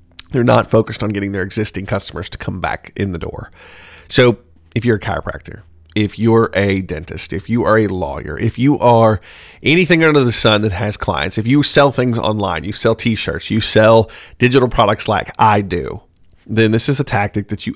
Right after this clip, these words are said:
absolutely need to go after. Okay, so this is how it works. How are you going to make twenty thousand dollars in the next seven days? Now,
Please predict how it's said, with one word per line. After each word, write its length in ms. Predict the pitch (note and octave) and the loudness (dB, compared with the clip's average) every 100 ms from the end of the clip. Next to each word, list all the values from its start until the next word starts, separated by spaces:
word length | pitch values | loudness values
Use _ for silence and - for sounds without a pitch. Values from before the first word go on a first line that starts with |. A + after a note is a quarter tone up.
| - | -4
absolutely 680 | A2 - - G2+ G2+ F#2 F#2+ | -4 -4 -8 -6 -6 -6 -8
need 320 | F2+ F#2 - | -8 -12 -12
to 80 | - | -8
go 160 | E2+ | -6
after. 340 | - - - - _ _ - - | -6 -10 -14 -16 _ _ -8 -8
Okay, 140 | - - - | -6 -12 -4
so 120 | A2 | -2
this 160 | B2 | 0
is 120 | B2+ A#2 | -2 -2
how 120 | D#2 | -4
it 60 | |
works. 300 | A#1+ A1+ - - - - - - | -6 -10 -14 -20 -20 -20 -20 -4
How 220 | - C3 D3 | 2 4 6
are 60 | |
you 140 | C3+ C#3 | 4 2
going 240 | C3 B2+ | 4 4
to 100 | A#2 | 2
make 600 | A2 G#2 G2+ G2+ - - - _ - | 2 4 2 -2 -14 -18 -20 _ -10
twenty 220 | - A#2+ | -2 -2
thousand 360 | A2+ G2+ G2+ F#2+ | 0 -4 -4 -6
dollars 540 | E2 D#2 D2+ - - _ _ | -6 -6 -8 -12 -16 _ _
in 80 | - | -14
the 60 | E2 | -12
next 580 | D2+ - - - - - | -12 -12 -12 -14 -14 -8
seven 240 | E2 D#2+ | -8 -8
days? 300 | - - - | -12 -16 -4
Now, 260 | A#2+ G2+ | 0 0